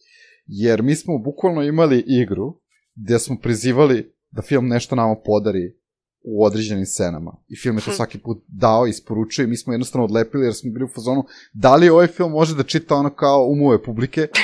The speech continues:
Speaker 1: kad nešto traži i želi. Ispalo je da može. Tako da R R R, e, vrhunska zabava. E, negde, negde je na pola-pola film zato što jako dugo traje, ska-, traje skoro tri i nešto sata. E,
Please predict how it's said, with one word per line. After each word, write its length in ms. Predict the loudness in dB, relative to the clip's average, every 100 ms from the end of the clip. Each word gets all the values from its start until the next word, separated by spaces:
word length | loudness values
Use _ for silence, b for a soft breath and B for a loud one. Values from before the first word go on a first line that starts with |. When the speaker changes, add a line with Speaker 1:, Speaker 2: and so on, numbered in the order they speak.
| -2
Speaker 1:
kad 80 | 0
nešto 240 | 2 0
traži 400 | 0 2 4 2
i 40 | -2
želi. 460 | -2 -2 0 -2 -4 B B
Ispalo 360 | -6 4 6
je 60 | 6
da 80 | 4
može. 500 | 4 4 4 0 -6
Tako 360 | -6 -4 -4
da 340 | 0 2 2 0 0
R 60 | 2
R 120 | 2 2 2
R, 60 |
e, 300 | 0 -4 -2
vrhunska 480 | -2 -2 -4 -2 0
zabava. 580 | 2 2 4 2 2 -2
E, 920 | _ _ _ _ _ -4 0 2 2
negde, 420 | 2 2 2 0 -6
negde 360 | -8 -4 0
je 40 | 2
na 80 | 2
pola-pola 480 | 4 4 4 2
film 220 | 2 0 0
zato 200 | -4 -4
što 140 | 2
jako 260 | 4 4 0
dugo 220 | 0 0
traje, 300 | 2 2 2
ska-, 180 | 0 -4
traje 220 | 0 0
skoro 220 | 0 -2
tri 300 | -2 0 0
i 40 |
nešto 280 | 2 -2 -4
sata. 440 | -4 0 0 -2
E, 80 | -4